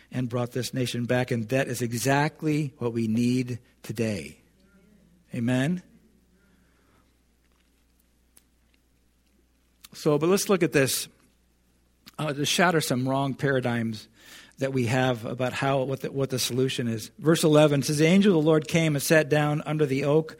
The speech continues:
of Ophrah," not Oprah, uh, "that belonged to Joash, the Abizarite." And the, the, the, uh, the Abizarite, that's just a clan within,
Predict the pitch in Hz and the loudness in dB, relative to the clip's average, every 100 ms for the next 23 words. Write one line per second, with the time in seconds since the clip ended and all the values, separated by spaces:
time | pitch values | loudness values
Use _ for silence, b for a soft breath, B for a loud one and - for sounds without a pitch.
0 | B B B - 135 - 170 190 - 151 | B B B -4 -4 2 2 2 0 0
1 | 123 151 - 123 131 120 117 110 113 - | 0 -2 -4 -6 -4 -6 -8 -8 -8 -12
2 | B B B B B 156 147 147 - - | B B B B B 4 6 4 2 -10
3 | - 185 156 160 160 175 180 180 127 208 | -4 0 4 8 8 8 6 4 8 12
4 | 254 196 135 147 190 - - - _ _ | 12 12 8 4 2 0 -4 -12 _ _
5 | - 180 160 139 247 220 185 147 131 143 | 2 6 6 10 10 10 6 6 4 2
6 | - - 117 - 147 143 139 - 143 131 | 0 -12 -14 -10 -4 0 0 0 -2 -2
7 | - 143 - - 143 127 120 127 120 170 | -10 -12 -10 -8 -6 -4 -4 -6 2 4
8 | 180 156 143 139 143 - 139 - 135 - | 6 6 4 4 0 0 -2 -2 -6 -4
9 | - 170 156 147 131 - 143 131 123 | 2 4 4 0 -2 -2 -2 -2 -4